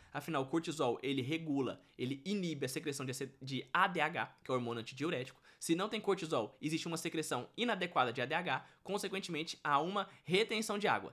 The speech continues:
Se se retém água, há uma hiponatremia dilucional.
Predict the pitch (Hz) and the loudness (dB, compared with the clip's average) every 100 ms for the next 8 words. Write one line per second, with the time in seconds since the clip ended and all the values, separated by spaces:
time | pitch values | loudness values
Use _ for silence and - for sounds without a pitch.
0 | - - 143 139 151 160 190 196 135 131 | -14 -8 -6 -2 0 0 0 0 0 -2
1 | 135 - - 143 151 170 - 185 180 185 | -4 -6 4 6 6 2 0 -4 0 -2
2 | 180 143 117 127 - - 120 110 - 143 | 0 -4 -4 -8 -14 -6 -4 -2 -4 -4
3 | 85 | -6